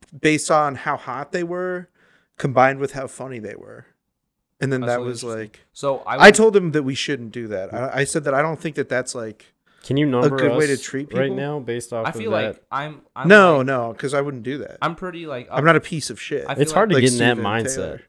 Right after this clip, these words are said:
Speaker 3: Yeah.
Speaker 2: I feel like
Speaker 1: Yeah.
Speaker 2: I'm, uh, like, oh, I feel like I,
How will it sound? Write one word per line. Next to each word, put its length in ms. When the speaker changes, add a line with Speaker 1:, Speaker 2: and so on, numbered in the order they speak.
Speaker 3:
Yeah. 260
Speaker 2:
I 100
feel 140
like 100
Speaker 1:
Yeah. 80
Speaker 2:
I'm, 140
uh, 300
like, 380
oh, 100
I 200
feel 160
like 160
I, 140